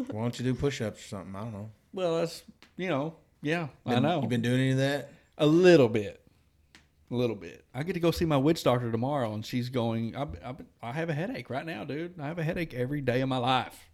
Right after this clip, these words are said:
Speaker 2: Every day. But when I go see her, they're less frequent.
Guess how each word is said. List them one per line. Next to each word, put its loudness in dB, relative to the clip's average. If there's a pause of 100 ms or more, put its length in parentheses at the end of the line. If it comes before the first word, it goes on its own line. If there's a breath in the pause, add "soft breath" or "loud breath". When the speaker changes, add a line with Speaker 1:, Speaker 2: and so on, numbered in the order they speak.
(600)
Speaker 2:
Every -4
day. -16 (800 soft breath)
But -8
when -8
I -8
go -10
see -8
her, 0 (1300)
they're -6
less -2
frequent. -8